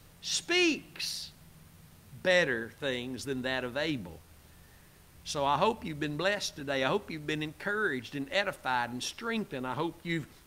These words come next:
allowed the Spirit of truth to guide you into the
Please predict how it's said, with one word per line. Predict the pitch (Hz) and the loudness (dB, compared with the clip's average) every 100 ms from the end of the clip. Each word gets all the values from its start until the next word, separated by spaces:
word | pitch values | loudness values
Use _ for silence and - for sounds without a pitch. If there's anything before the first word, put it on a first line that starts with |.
| - | -6
allowed | 156 165 214 254 254 214 156 | -2 6 6 8 4 2 -6
the | |
Spirit | 143 - - 233 226 | -6 -6 -4 0 0
of | 180 | 0
truth | - - 202 175 143 127 - - | -4 6 10 10 10 6 -4 -10
to | - | -6
guide | 139 156 190 196 190 135 | -6 0 4 8 8 6
you | 185 175 | 0 4
into | 180 175 175 | 4 4 2
the | 147 | 2